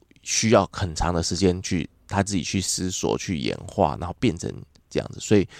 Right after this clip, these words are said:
时隔三年可能就说得通。再来就是有没有遭到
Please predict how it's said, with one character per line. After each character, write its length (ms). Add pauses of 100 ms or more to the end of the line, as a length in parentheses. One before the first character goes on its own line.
(180)
时 180
隔 80
三 220
年 140
可 120
能 120
就 120
说 220
得 140
通。 300 (640)
再 120
来 140
就 120
是 380 (400)
有 160
没 160
有 160
遭 260
到 400